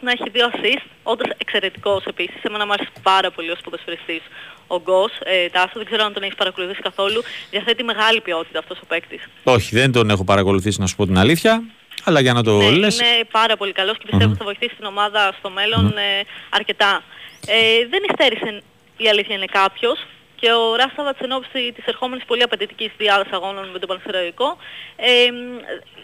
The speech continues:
Speaker 1: είναι, μ, θα, αυτοί, αυτά τα μάτς θα οριοθετήσουν ουσιαστικά τους στόχους του Αστέρα.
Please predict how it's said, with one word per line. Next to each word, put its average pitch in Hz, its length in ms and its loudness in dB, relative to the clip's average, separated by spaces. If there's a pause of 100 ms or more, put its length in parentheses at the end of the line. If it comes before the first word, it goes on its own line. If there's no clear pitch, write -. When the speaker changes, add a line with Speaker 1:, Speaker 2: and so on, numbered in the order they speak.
(140)
Speaker 1:
είναι, 285 220 -2 (200)
μ, 262 320 -10 (440)
θα, 254 100 -4 (120)
αυτοί, 254 460 -8
αυτά 240 300 -2
τα 240 100 0
μάτς 220 340 0
θα 240 260 0
οριοθετήσουν 220 680 -4
ουσιαστικά 220 500 -4
τους 233 140 -12
στόχους 240 440 -2
του 175 80 -6
Αστέρα. 160 400 -4